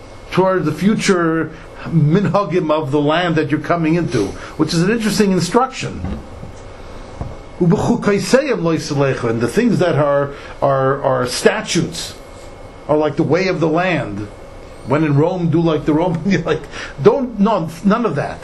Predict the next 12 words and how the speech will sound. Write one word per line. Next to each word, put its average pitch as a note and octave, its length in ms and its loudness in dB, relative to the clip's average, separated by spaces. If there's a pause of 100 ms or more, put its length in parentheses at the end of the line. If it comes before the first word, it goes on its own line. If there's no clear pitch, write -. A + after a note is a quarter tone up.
(460)
You're D#3+ 120 4
coming A3+ 340 2
in G3+ 140 4
fresh. D#3+ 680 -2 (880)
Coming A3 300 2
with E3+ 140 2
fresh G3+ 460 0
eyes, D#3+ 680 2 (300)
with B2 140 2
a C3+ 80 2
fresh F#3+ 420 0
perspective. D#3 880 0